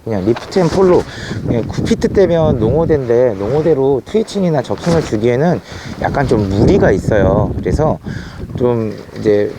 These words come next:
하드한 낚싯대를 사용하셨을 때는 리프트 앤 폴에서 올려서 살짝만 액션 주고 떨어뜨리고, 뭐 이제 시작할 때 리프트 앤 살짝 치고 떨어주고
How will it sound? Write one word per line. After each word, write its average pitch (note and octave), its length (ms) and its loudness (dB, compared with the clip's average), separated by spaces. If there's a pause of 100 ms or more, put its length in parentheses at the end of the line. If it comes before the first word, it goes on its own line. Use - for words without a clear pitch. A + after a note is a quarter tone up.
(160)
하드한 G#3 440 2
낚싯대를 C#3 480 0
사용하셨을 E3+ 600 -2
때는 B2+ 320 0 (100)
리프트 C3 280 0
앤 F#3 100 2
폴에서 F3 640 0 (600)
올려서 F3+ 560 4 (640)
살짝만 G3 540 2
액션 D3 260 -2
주고 C#3+ 420 -2 (460)
떨어뜨리고, C#3 560 2 (560)
뭐 G#2 140 -2
이제 G2+ 140 0
시작할 D3+ 340 0
때 E3+ 300 2 (180)
리프트 A#2+ 320 -2
앤 E3+ 260 0 (500)
살짝 F#3 340 0
치고 F3 480 0 (2000)
떨어주고 B2 460 2